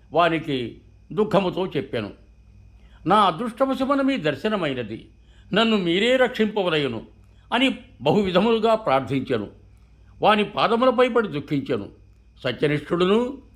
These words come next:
వానిపై జాలిపడెను. తాను రెండు గడియల కాలము వైశాఖ పురాణ శ్రవణము చేసిన ఫలమును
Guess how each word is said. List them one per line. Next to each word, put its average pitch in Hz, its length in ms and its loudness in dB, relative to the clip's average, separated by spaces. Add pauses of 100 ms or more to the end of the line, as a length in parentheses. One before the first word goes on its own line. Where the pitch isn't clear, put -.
(300)
వానిపై 185 400 2
జాలిపడెను. 147 720 -2 (600)
తాను 254 240 4
రెండు 214 260 0
గడియల 214 340 2
కాలము 220 680 -2 (340)
వైశాఖ 233 360 2
పురాణ 226 320 -2
శ్రవణము 208 440 -2
చేసిన 196 360 -2
ఫలమును 160 720 -2